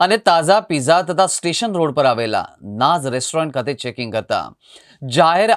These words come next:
આરોગ્યને નુકસાન કરતા ગંભીર ક્ષતિઓ જોવા મળી હતી, જે નાગરિકોના આરોગ્ય માટે અત્યંત જોખમકારક જણાતા આ તમામ હોટલ, રેસ્ટોરન્ટને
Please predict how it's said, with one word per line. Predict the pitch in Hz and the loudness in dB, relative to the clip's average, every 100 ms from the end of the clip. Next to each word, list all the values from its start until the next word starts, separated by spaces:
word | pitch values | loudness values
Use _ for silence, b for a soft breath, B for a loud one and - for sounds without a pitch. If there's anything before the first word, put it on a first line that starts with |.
| 147 | 2
આરોગ્યને | 156 175 160 180 170 | 2 0 0 -2 -2
નુકસાન | 139 135 - 190 180 147 | -4 -6 -4 -2 -2 -2
કરતા | 135 127 151 139 | -2 2 0 0
ગંભીર | 123 127 147 127 | -4 -4 -4 -6
ક્ષતિઓ | 120 113 135 | -8 -8 -6
જોવા | 139 131 113 | -4 -4 -4
મળી | 110 | -6
હતી, | 101 101 58 _ b b b b | -6 -10 -14 _ b b b b
જે | 180 202 | 0 2
નાગરિકોના | 196 214 220 233 214 | 2 2 2 2 4
આરોગ્ય | 180 190 185 202 | 2 2 0 0
માટે | 190 208 160 | 2 0 0
અત્યંત | 156 - 190 185 156 104 | 0 -2 -6 -4 -6 -6
જોખમકારક | - 147 202 202 156 127 110 | -4 -4 -4 -4 -4 -4 -4
જણાતા | 117 107 101 87 - _ 131 | -4 -4 -4 -8 -10 _ -8
આ | 135 143 | -2 0
તમામ | 143 185 160 | 2 2 2
હોટલ, | 113 - 156 123 117 | 0 0 -2 -6 -8
રેસ્ટોરન્ટને | - 139 180 165 | -6 -6 -4 -6